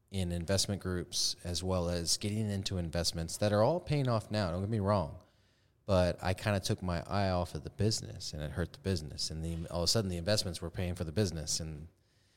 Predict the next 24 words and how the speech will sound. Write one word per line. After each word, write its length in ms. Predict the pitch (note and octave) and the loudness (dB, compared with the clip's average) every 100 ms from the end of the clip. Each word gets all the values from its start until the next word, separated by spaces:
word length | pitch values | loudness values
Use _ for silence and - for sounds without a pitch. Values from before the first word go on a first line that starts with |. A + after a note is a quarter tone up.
| _ | _
so 160 | - G#2 | -2 2
be, 180 | A#2 - | 4 2
beware 540 | - B2+ C#3 C#3+ C3 | 4 6 8 10 10
of 80 | A#2+ | 8
shiny 340 | - G2+ F#2+ | 4 2 2
object 300 | E2+ E2 F2+ | 0 0 -2
syndrome. 420 | - F2+ F2 F2 E2 - _ _ - | 0 -2 -2 -4 -6 -14 _ _ 0
Too 180 | - D#3 | 4 6
many, 480 | D3 B2 F2+ D#2 - _ _ _ _ _ | 6 6 2 -2 -10 _ _ _ _ _
too 140 | - C3+ | 2 6
many, 220 | C3 G#2+ | 8 6
especially 380 | F#2+ C3 - B2+ | 6 4 4 4
in 160 | F2+ | 2
sales 360 | F2 G2+ G2 E2 | 4 4 4 2
orgs, 480 | E2 D#2 D2+ - - - _ _ _ _ - | 0 -2 -2 -4 -6 -14 _ _ _ _ -2
too 140 | - | 2
many 300 | D3+ C3+ B2+ | 4 6 6
of 100 | G2 | 4
these 160 | F2+ E2 | 2 0
guys, 480 | F2+ E2+ E2 D#2 - | 2 2 2 0 -2
and 300 | - E2+ D#2 | -2 -2 0
especially 560 | - - A2+ - G2 | 0 4 4 4 2
sales 400 | E2+ F#2 E2+ - | 2 2 0 -2
reps 360 | D#2 D#2 - | -2 -2 0